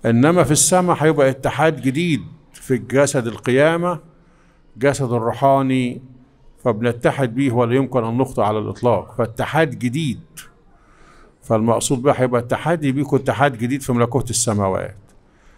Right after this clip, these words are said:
إنما هو لما قال: "لا أعود أشرب من تاج الكرم معه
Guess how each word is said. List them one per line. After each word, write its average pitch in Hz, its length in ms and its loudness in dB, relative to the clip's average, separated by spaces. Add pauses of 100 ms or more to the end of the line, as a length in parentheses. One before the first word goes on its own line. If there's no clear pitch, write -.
(280)
إنما 120 360 4
هو 123 640 4
لما 113 340 0
قال: 127 380 0
"لا 143 180 2
أعود 127 320 -2
أشرب 117 560 -2
من 117 180 -2
تاج 139 240 -2
الكرم 117 440 -2
معه 135 400 -2